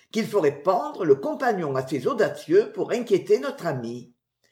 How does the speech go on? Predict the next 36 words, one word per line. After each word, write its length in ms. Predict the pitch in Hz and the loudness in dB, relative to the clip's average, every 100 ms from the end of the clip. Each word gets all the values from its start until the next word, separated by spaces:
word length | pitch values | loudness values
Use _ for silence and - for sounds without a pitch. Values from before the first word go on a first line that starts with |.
| _ _ | _ _
Il 120 | 175 156 | 0 0
jura 260 | 240 262 | -4 -4
encore 640 | 233 151 139 131 214 285 - _ | -4 -4 -2 2 2 0 -10 _
que 80 | 185 | 2
Robin 400 | 147 190 135 214 | 2 0 0 0
était 340 | 294 247 - 127 | -2 -2 0 0
aimable 300 | 190 247 175 | 0 0 2
garçon 600 | 135 - - 170 233 - _ - | 2 0 -6 -6 -6 -10 _ 0
et 80 | |
le 120 | 175 - | 2 2
plus 200 | 160 139 | 0 0
joli 300 | 247 311 254 | 0 -2 -2
boucher 580 | 165 147 - 175 277 | -4 -4 0 2 2
qui 100 | - | 0
eût 180 | 185 143 | -2 -2
jamais 300 | 131 - 285 | -2 -4 -2
vendu 380 | 190 160 151 262 | -2 -4 -4 -6
de 100 | 269 | 0
la 120 | 185 | 0
viande. 600 | 131 117 113 107 113 76 - _ _ _ _ _ _ _ _ _ _ | 0 -2 -4 -6 -12 -16 -20 _ _ _ _ _ _ _ _ _ _
Tranquillisé 640 | - 285 294 254 214 196 233 | 0 0 0 -4 0 2 2
sur 160 | 147 | 0
ce 80 | 156 | -2
point 320 | - 247 269 | 0 0 0
important, 680 | 214 156 131 - 143 208 - - _ | -4 -4 -6 -2 -2 -2 -6 -16 _
Robin 420 | 139 240 196 170 214 | 0 2 4 0 0
gagna 260 | 254 196 143 | -2 0 2
la 100 | 131 | 0
place 280 | 220 277 240 | 0 -6 -4
du 140 | 175 | -4
marché, 680 | 139 - - 147 202 - - _ _ _ | -4 -6 -2 4 4 4 -10 _ _ _
et 180 | 190 254 | 6 8
lorsque 240 | 302 - 196 | 2 -2 0
la 160 | 156 | 0
vente 380 | 139 262 277 254 | 0 -4 -2 -2
commença, 760 | 185 143 143 139 151 196 269 | 0 0 -4 -6 -2 0 -2